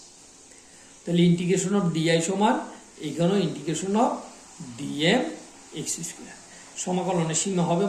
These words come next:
minus L by two থেকে plus L by two, এই সীমার ভিতরে আমরা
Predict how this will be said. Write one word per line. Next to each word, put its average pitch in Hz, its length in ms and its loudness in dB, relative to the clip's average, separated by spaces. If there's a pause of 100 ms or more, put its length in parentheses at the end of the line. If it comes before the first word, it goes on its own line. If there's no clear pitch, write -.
minus 160 280 -2 (160)
L - 80 -4
by 143 80 -6 (100)
two 165 180 -8
থেকে 175 200 4 (520)
plus 147 260 -2 (160)
L - 80 -6
by 123 160 -6
two, 190 100 -4 (120)
এই 143 120 0
সীমার 165 300 0
ভিতরে 160 220 -2 (100)
আমরা 139 120 -6